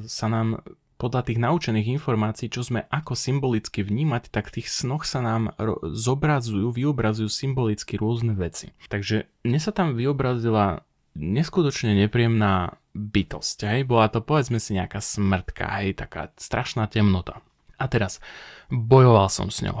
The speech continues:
hej, lebo som bol zvyknutý, keď som, ja som vyrastal na počítačových hrách, čo mi mimochodom veľmi pomohlo pochopiť celú realitu, lebo záleží, z akého uhla pohľadu sa zase pozeráme na veci, ktoré robíme. Ja som sa tam veľmi, veľmi veľa vecí naučil a pochopil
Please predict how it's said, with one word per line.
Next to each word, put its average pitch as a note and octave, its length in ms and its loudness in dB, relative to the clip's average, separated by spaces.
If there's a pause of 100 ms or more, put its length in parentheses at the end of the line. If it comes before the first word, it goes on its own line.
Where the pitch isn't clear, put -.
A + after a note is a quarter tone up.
hej, G3 80 4
lebo E3 160 2
som B2+ 240 0
bol A#2 80 4
zvyknutý, G#2+ 480 -2
keď G#2+ 160 -6
som, G2 320 -2
ja G2+ 80 -6
som A2 240 -4
vyrastal A2 400 0
na F#2+ 160 2
počítačových G#2+ 720 0
hrách, C3 240 0
čo - 160 -4
mi G#2+ 160 2
mimochodom A#2+ 640 2
veľmi A#2+ 320 2
pomohlo A2+ 400 0
pochopiť - 480 -6
celú A2 240 -2
realitu, F#2+ 480 -4 (240)
lebo G#2 400 -2 (160)
záleží, C#3 800 -2 (240)
z A2+ 160 -4
akého E3+ 240 -4
uhla C3 240 0
pohľadu A#2+ 400 0
sa A#2 160 -6
zase - 240 -2
pozeráme G2 560 0
na A2 160 -2
veci, G#2 240 -4
ktoré G#2 240 -6
robíme. G2 480 -2 (640)
Ja A2 80 2
som A#2+ 160 0
sa - 80 -4
tam G2+ 320 0
veľmi, C3+ 400 2
veľmi A#2 240 2
veľa G#2 480 -2
vecí G#2+ 240 -4
naučil G2 400 -2
a G#2+ 100 -4
pochopil G#2 540 -2